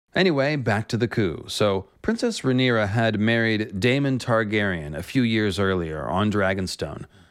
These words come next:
and during the coup plotting, Otto and Alicent argue that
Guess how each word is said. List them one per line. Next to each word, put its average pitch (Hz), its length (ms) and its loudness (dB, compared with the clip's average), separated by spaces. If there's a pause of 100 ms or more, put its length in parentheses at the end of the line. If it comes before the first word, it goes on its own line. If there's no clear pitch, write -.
(100)
and 85 140 -4
during 120 280 2
the 104 80 -4
coup 220 240 -2
plotting, 90 460 -2 (180)
Otto 143 360 0
and 117 120 0
Alicent 110 540 0
argue 92 380 0
that 87 220 -2